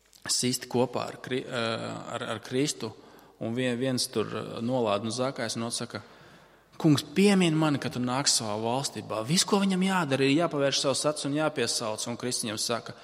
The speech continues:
"Es tev saku, šodien tu būsi ar mani paradīzē." Kas tad ir šī te pievēršanās Kristum? Tā ir savu skatienu vēršana uz viņu un piesaukšana. Man,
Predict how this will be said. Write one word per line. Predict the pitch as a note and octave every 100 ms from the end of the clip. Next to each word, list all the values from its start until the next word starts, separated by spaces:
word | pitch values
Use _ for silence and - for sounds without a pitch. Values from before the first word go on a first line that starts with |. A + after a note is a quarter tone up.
| -
"Es | -
tev | A#2 G#2+
saku, | A#2+ -
šodien | B2+ A2+ G#2
tu | G2+
būsi | G#2 G#2 G2
ar |
mani | G#2+ G2+ -
paradīzē." | G#2+ G2+ F#2+ G2 G2+ G2 - _ _ _ _ _ _ _ _ _ _ _ _ _ _ _
Kas | G3 G#3
tad | F3+ E3+
ir | E3
šī | - C3
te | C#3+
pievēršanās | C#3 - F3+ D#3 B2 - B2 -
Kristum? | - D3 D#3 - G2 - - - - - - _
Tā | C3 C3+
ir | C3
savu | C#3 A#2+
skatienu | - F3 F3+ E3 E3
vēršana | D#3 D3+ C3+
uz | C#3+
viņu | C3
un | B2+
piesaukšana. | E3+ D#3 - G#2+ G2+ - - G#2+ A#2+ - - - _ _ _ _ _ _ _ - - _ -
Man, | C3